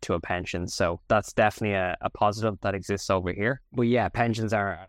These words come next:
definitely an important vehicle for, for self-employed and, and entrepreneurs. I think as well, you know,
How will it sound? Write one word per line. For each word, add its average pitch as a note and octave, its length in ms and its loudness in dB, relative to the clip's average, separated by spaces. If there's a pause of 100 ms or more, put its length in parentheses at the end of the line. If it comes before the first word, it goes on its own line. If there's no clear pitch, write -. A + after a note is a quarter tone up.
definitely G2+ 360 0
an F#2+ 80 -4
important F2+ 360 -2
vehicle F#2+ 400 0
for, F2 440 -4
for F#2 100 -2
self-employed F2+ 720 0
and, E2+ 180 -6
and F2 160 -6
entrepreneurs. F#2 720 -2 (100)
I G#2 60 -2
think G#2 180 0
as F#2+ 120 -2
well, G2 480 0 (400)
you G#2+ 120 0
know, F2 180 -2